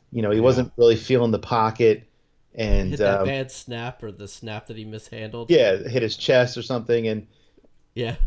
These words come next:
Speaker 1: and, and then to go into Buffalo outdoors, win like a motherfucker, and no turnovers, you know, at least from him. Like, it's just, it's really just mind-boggling, you know, that they,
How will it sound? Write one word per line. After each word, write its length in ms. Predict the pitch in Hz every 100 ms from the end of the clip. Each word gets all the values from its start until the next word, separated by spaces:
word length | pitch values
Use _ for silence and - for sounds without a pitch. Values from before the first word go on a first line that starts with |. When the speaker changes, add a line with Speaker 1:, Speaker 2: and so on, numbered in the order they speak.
| -
Speaker 1:
and, 220 | 165 160 -
and 100 | 170
then 160 | 196 175
to 120 | 170
go 400 | 165 165 160 156
into 880 | 143 151 135 - 156 143 135 127 127 -
Buffalo 800 | 143 143 - 139 113 104 104 -
outdoors, 960 | 127 151 151 139 139 117 107 104 90 - _ -
win 300 | 113 139 156
like 160 | 143
a 60 | -
motherfucker, 720 | 120 135 123 101 98 98 95 - _ _ _ _ -
and 320 | 131 123 120
no 160 | 135 165
turnovers, 920 | 160 156 151 120 104 101 98 98 - -
you 80 | 123
know, 200 | 98 101
at 60 |
least 180 | 120 113
from 100 | 101
him. 280 | 120 107 98
Like, 240 | 107 107
it's 180 | - 127
just, 280 | 143 - _ _ _ _ _ _ _ _ _ _ _
it's 120 | 208 247
really 220 | 240 135
just 140 | 110
mind-boggling, 680 | 127 113 107 95 92 90 85 _ _ _ _ - - - _ _
you 80 | 123
know, 120 | 95
that 160 | 90 98
they, 400 | 113 104 95